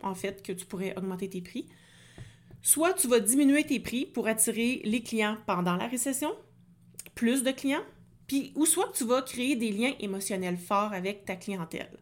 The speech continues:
Bon, là, je suis sûre, là, il y en a plein d'autres solutions, mais là, moi, ici, je t'en tor-, je t'en sors trois grandes principal.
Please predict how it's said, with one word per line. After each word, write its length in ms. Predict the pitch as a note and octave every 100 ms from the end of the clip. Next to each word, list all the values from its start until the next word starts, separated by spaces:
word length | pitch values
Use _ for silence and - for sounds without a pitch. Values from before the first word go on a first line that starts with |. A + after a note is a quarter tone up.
| - -
Bon, 140 | D#3 F#3
là, 80 |
je 80 | D4
suis 120 | -
sûre, 200 | - C#4+
là, 380 | C4+ B3 B3+ -
il 80 | F#3
y 60 | G3
en 80 | F#3+
a 100 | F#3+
plein 300 | - A#3+ B3
d'autres 260 | A3 A#3+
solutions, 420 | A3+ F#3+ F3+ A#3
mais 120 | A#3+ G3+
là, 100 | A3+
moi, 140 | A#3+
ici, 180 | C4+ C#4
je 80 | -
t'en 140 | G#3
tor-, 300 | - F#3+ - -
je 180 | - -
t'en 160 | G#3+ G3
sors 300 | A3 G#3 -
trois 300 | - A#3+ A3
grandes 360 | G#3+ A#3 B3 - - - - -
principal. 580 | - A3+ A3 - -